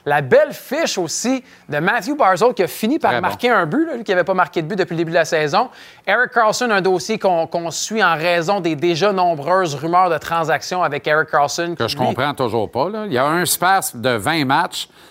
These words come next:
Speaker 2: puis quelqu'un veut avaler quarante-cinq millions. Allô ?
Speaker 1: Ben, il y a personne qui veut l'avaler encore. Mike
Speaker 2: Non,
Speaker 1: Greer
Speaker 2: c'est
Speaker 1: est
Speaker 2: ça.
Speaker 1: content, puis lui, il essaie de voir s'il y a quelqu'un qui
Speaker 2: C'est
Speaker 1: va
Speaker 2: ça.
Speaker 1: mordre aussi, mais à ce salaire-là, il va falloir qu'il en, qu'il en garde une partie.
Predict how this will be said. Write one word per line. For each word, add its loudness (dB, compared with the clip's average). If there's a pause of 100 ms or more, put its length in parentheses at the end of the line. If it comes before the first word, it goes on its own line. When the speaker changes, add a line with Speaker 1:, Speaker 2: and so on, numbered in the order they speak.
(120)
Speaker 2:
puis -14
quelqu'un -2
veut 2
avaler 0
quarante-cinq -2
millions. -2
Allô ? 0
Speaker 1:
Ben, -14
il -10
y -10
a -8
personne -4
qui -8
veut -2
l'avaler -2
encore. 0
Mike -2
Speaker 2:
Non, 0
Speaker 1:
Greer 4
Speaker 2:
c'est -2
Speaker 1:
est -2
Speaker 2:
ça. 0
Speaker 1:
content, 0
puis -4
lui, -2
il 2
essaie 0
de 2
voir 4
s'il -2
y 4
a -6
quelqu'un 0
qui -4
Speaker 2:
C'est -4
Speaker 1:
va 4
Speaker 2:
ça. 4
Speaker 1:
mordre 2
aussi, -4
mais -4
à 2
ce -10
salaire-là, 4
il 0
va -8
falloir 0
qu'il -2
en, 2
qu'il -2
en -2
garde 2
une -6
partie. -4